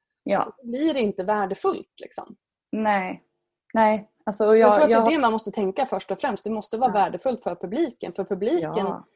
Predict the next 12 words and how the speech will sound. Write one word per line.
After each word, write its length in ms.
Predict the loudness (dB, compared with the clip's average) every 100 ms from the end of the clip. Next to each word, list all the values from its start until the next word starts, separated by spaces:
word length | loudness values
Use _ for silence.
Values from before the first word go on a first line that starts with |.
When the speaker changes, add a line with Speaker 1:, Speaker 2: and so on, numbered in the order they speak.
| _ _
Speaker 2:
är 400 | 0 2 4 2
din 280 | -2 -4 -4
enda, 560 | -4 -4 -4 -4 -4 -8 _ _ _ _ -14
det 200 | -6 -2
är 40 |
det, 160 | -2 -2
det 100 | -2
enda 200 | -2 -4
du 60 | -2
har. 400 | 0 0 -4 -18 _ -10
Speaker 1:
Ja, 360 | -4 -2 -4 -10 _ _ _ -12
precis. 400 | -4 -4 -4